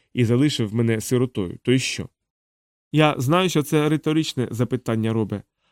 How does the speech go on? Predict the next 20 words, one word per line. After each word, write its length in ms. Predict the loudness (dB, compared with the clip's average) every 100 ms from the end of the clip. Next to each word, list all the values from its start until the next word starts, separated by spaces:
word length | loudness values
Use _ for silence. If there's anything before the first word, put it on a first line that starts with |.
| -2
але 260 | 4 4
єдиним 440 | 4 4 2 2 -2
способом 520 | -6 -2 -2 0 0
поквитатися 680 | 0 -2 -2 0 0 0 -4
з 80 | -4
такими 340 | -6 -2 -2
думками 520 | 0 -2 0 0 0 -2 _ _
є 140 | 0 0
їх 280 | 2 -2 -2
висловлювання. 840 | -4 -2 -2 -2 -2 -6 -10 -14 _ _ _ _ -2
Навіщо? 480 | 0 0 -2 -12 -14 _ _ _
Щоб 180 | 0 2
зробити 360 | 4 2 0
мені 180 | 0 0
боляче? 460 | 0 0 -2 -8 -14 _ _ _ _ _ _ -6
Щоб 260 | 0 0 2
внутрішній 560 | 2 2 0 0 0
біль 240 | 2 2 0
вийшов 420 | 0 2 2 0 0
назовні, 540 | 0 2 0 0